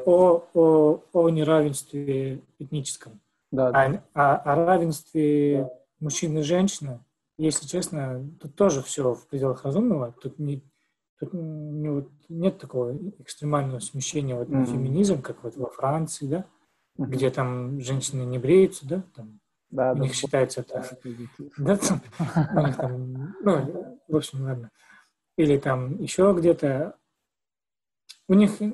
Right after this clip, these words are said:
Speaker 1: да, у мужчины и у женщины равные права. Но это означает, что это не так, что у мужчин и женщин равные права,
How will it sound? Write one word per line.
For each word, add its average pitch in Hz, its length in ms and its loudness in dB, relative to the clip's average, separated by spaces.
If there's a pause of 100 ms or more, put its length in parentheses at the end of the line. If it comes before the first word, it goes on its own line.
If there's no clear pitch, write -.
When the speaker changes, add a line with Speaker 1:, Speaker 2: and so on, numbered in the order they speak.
(140)
Speaker 1:
да, 175 420 2 (640)
у 190 320 -4
мужчины 165 420 4
и 214 40 8
у 165 120 4
женщины 160 580 0 (180)
равные 151 320 0
права. 117 480 -6
Но 170 280 2
это 175 220 2
означает, 160 360 0
что 139 480 0 (760)
это 151 200 -2
не 156 100 -2
так, 247 160 2
что - 180 0
у 135 40 4
мужчин 160 280 0
и 156 40 -2
женщин 151 320 -2
равные 151 240 2
права, 175 400 2